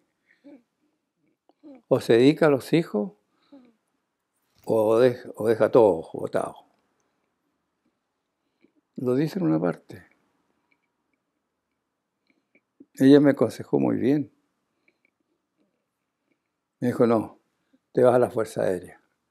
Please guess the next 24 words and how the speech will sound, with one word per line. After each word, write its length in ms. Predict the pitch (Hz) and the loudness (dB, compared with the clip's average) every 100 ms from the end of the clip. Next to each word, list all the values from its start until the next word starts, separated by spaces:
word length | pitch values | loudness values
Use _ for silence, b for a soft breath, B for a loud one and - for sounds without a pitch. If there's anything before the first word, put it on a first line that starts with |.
| _ _ _ _ _ | _ _ _ _ _
No 100 | 131 117 | -12 -4
te 100 | 123 | 0
vayas 280 | 117 110 | 2 0
al 120 | 110 98 | -4 -8
banco". 520 | 98 90 - - _ _ _ _ _ _ _ _ | -12 -18 -20 -20 _ _ _ _ _ _ _ _
Ah, 120 | 151 120 | -6 -4
porque 200 | 120 127 | 0 2
yo 100 | 135 | 4
quería 240 | 135 127 | 4 2
entrar 220 | 127 127 | 0 0
a 20 | 117 | 0
la 40 | |
escuela 260 | - 117 110 | 0 -4 -4
industrial. 600 | 107 - - 160 120 - _ _ _ _ _ _ _ _ _ _ _ _ _ | -8 -10 -6 -6 -8 -16 _ _ _ _ _ _ _ _ _ _ _ _ _
Entonces 200 | - 139 | -4 -2
me 60 | 135 | -2
gustaban 400 | 117 180 175 160 | -2 -2 -2 -4
los... 300 | 135 123 110 _ _ _ _ _ _ _ - | -6 -8 -18 _ _ _ _ _ _ _ -14
La-, 360 | 127 110 110 - _ _ _ _ _ _ _ _ _ | -12 -12 -16 -20 _ _ _ _ _ _ _ _ _
no, 160 | 135 123 | -2 -2
me 140 | 117 | -4
dijo, 340 | 107 - - - _ _ _ _ _ _ _ _ _ | -8 -18 -20 -20 _ _ _ _ _ _ _ _ _
"Tú 160 | - 135 | 2 2
eres 480 | 127 123 120 - | 4 0 -2 -14